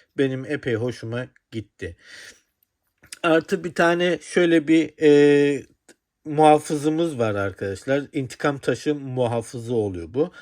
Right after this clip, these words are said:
Onu da tabii torsosundan tanıyoruz ve şuradaki zırhından tanıyoruz. Bu da sırf, e, t-, e, bu setle bir de Kristal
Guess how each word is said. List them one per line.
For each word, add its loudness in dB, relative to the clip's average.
Onu 4
da 6
tabii 0
torsosundan 2
tanıyoruz -6
ve 4
şuradaki -4
zırhından -2
tanıyoruz. -10
Bu -2
da 6
sırf, -2
e, 4
t-, -8
e, 4
bu -6
setle -2
bir -10
de -4
Kristal -2